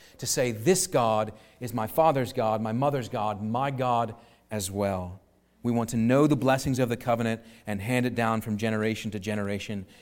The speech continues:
And by God's grace, may we do so and be blessed. Let's pray. Heavenly Father, we thank you for your word, its promises and truth,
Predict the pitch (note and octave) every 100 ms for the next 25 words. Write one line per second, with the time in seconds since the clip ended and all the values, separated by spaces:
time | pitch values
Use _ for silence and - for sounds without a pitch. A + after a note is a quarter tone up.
0 | - G#2 G2+ A2 G#2 G#2+ G#2 G2 A2+ G#2+
1 | - A#2 A#2+ A#2 C3+ C3 B2 A2+ - A#2
2 | A#2 A2 A2+ A2 G#2 - - _ _ G#2+
3 | G2+ - - - _ _ _ _ _ _
4 | _ _ _ A2+ - A2 F#2+ D#2+ - _
5 | _ _ _ _ _ _ _ _ _ _
6 | _ _ _ _ _ _ _ _ _ -
7 | - C3 C3 C3 C3 C3 B2 C3+ C3 C3
8 | - B2 A#2+ A#2 C#3 C#3+ C3 A2+ - -
9 | A2+ - - C3+ C#3+ - C3 C#3+ - G#2
10 | G#2+ - -